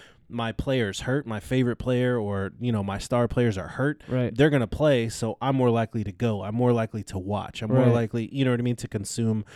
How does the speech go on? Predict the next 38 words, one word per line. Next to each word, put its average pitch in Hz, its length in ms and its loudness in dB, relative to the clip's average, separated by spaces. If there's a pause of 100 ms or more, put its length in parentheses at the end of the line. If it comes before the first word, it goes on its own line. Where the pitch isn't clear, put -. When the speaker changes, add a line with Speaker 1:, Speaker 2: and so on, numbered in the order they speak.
(200)
Speaker 1:
that 98 200 -6
product. 131 460 2
So, 104 360 4 (280)
Speaker 2:
Yep. 117 340 -2
Speaker 1:
I, 113 60 -2
I - 20 0
mean, 123 320 2
I 113 140 -4
don't 131 100 0
know. 147 300 2
But 139 240 4
again, 131 340 -2
with 113 140 0
the 117 100 -2
increased 107 340 -6
roster 123 360 -2
size, 101 440 -4 (560)
I 127 80 0
think 131 180 0
that'd 113 160 0
be 98 120 -4
great 113 360 0
Speaker 2:
Yes, 117 160 0
sir. 123 60 2
Speaker 1:
because 110 600 4
now 117 540 -2
some 117 240 -2
of 110 60 0
these 104 240 -4
bubble 120 360 2
guys 104 540 -6
in 107 160 -4
camp 123 480 -6
that 101 260 -6
won't 113 300 -2
make 113 220 0
the 110 100 -6
team 110 340 -4